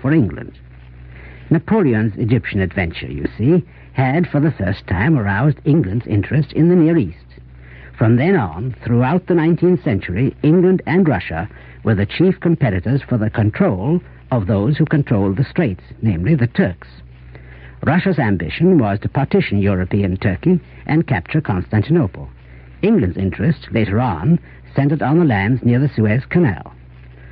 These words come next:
For a long time, however, she was busy restraining Russia and incidentally keeping the Russian fleet inside the Black Sea. In eighteen nine, Turkey's right to exclude warships from the Straits was reasserted with England's support.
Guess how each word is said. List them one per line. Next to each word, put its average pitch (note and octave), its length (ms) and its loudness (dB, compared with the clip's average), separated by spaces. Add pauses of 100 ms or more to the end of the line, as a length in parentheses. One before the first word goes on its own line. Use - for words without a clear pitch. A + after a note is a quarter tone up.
(220)
For D#3 120 2
a E3+ 40 4
long F#3+ 360 2
time, B2+ 280 0
however, G#2+ 540 -2
she E3+ 140 2
was C#3 140 2
busy G#2 300 0
restraining D3 560 2
Russia C#3 400 -2 (360)
and C#3+ 200 0
incidentally G#2+ 720 0 (260)
keeping C3 300 2
the B2+ 80 -2
Russian F2+ 320 -2
fleet C3 400 -6
inside C3 520 -2
the A#2+ 60 -2
Black F#2 420 -6
Sea. - 280 -2 (1040)
In B2 120 2
eighteen F#3+ 520 4
nine, C3 520 0 (220)
Turkey's F#3+ 420 0
right D3 280 0
to D#3+ 80 2
exclude C3+ 520 0
warships A#2 500 -2
from A#2 160 2
the G#2+ 80 -2
Straits - 420 -2
was B2+ 160 0
reasserted D3+ 720 0 (100)
with A#2+ 200 0
England's A#2+ 460 2
support. - 400 -4